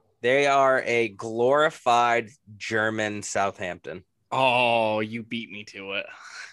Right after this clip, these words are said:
Speaker 2: If Southampton was in the same league as Man City and, like,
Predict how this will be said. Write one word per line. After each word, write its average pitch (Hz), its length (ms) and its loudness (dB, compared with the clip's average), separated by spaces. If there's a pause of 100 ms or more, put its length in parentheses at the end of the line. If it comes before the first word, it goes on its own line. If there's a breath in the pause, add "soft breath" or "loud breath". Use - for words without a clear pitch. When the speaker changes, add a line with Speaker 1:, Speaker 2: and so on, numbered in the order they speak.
(640 loud breath)
Speaker 2:
If 156 160 -2
Southampton 233 680 2
was 165 140 0
in 180 80 0
the 160 80 -2
same 185 340 0
league 170 220 -4
as 131 120 -2
Man 143 340 -4
City 156 500 -6
and, 131 180 -6
like, 123 260 -4